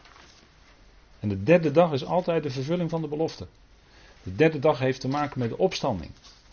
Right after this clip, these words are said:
En daarom heeft de derde dag ook te maken met de krachtige werking van de geest.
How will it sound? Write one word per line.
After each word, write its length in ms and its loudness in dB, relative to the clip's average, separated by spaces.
En 60 -10
daarom 220 2
heeft 160 2
de 100 -4
derde 220 2
dag 180 2
ook 180 0
te 100 -4
maken 300 -2
met 220 -2
de 180 -8
krachtige 520 0
werking 460 0
van 140 0
de 60 -2
geest. 440 -4